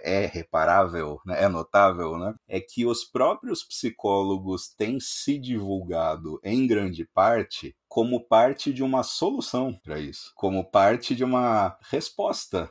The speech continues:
né? Uma, uma, uma forma de ajudar a pessoa a ficar feliz, a ficar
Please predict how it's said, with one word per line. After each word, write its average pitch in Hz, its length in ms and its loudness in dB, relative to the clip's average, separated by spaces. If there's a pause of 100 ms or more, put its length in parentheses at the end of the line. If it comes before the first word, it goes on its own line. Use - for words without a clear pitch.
né? 107 220 0
Uma, 101 380 4
uma, 78 480 -2
uma 87 240 -4
forma 123 360 6
de 101 120 0
ajudar 95 480 4
a 87 40 4
pessoa 80 1040 -2 (140)
a 82 80 -4
ficar 87 380 0
feliz, 110 560 -6
a 87 120 2
ficar 82 680 0